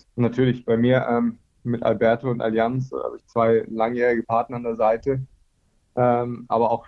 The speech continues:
äh, für die ist es natürlich schwierig, weil alle, ähm, Events, die wir eigentlich jetzt bisher machen wollten, stehen ja auch ein bisschen in der Schwebe.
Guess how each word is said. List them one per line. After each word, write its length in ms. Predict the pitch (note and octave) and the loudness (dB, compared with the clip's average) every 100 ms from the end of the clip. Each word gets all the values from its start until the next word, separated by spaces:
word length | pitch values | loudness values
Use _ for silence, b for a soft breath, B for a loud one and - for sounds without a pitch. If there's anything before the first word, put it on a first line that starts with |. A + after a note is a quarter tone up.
| - | -10
äh, 340 | C3 B2+ A2+ - - | -6 -6 -6 -10 -4
für 280 | B2 A2+ G#2 | 0 0 -2
die 140 | A#2+ D3+ | -2 0
ist 100 | C3 | -2
es 60 | |
natürlich 320 | A#2 A2 G#2+ - | -4 -2 -2 -2
schwierig, 240 | G#2 G2+ | -4 0
weil 300 | G#2 G#2 G#2 - _ | 2 2 -2 -10 _
alle, 260 | - A#2 A#2 | 0 2 2
ähm, 360 | A#2 A2+ A2 A2+ | 2 -2 -4 -4
Events, 420 | B2+ A2+ A#2 C3 | -2 0 0 0
die 120 | - | 0
wir 120 | A#2+ A#2 | 2 2
eigentlich 200 | A#2+ A#2 | 0 -4
jetzt 200 | B2+ - | -8 -8
bisher 220 | A2 A#2 | -4 0
machen 240 | A2 C3 B2+ | 0 0 0
wollten, 240 | B2 B2 | 0 -2
stehen 180 | - B2+ | -4 -2
ja 80 | G#2+ | 0
auch 80 | A#2+ | 0
ein 60 | B2+ | -2
bisschen 200 | C3 C3+ | -6 -2
in 40 | |
der 100 | B2 | 0
Schwebe. 420 | A#2 A#2+ A#2+ B2 | 0 0 2 0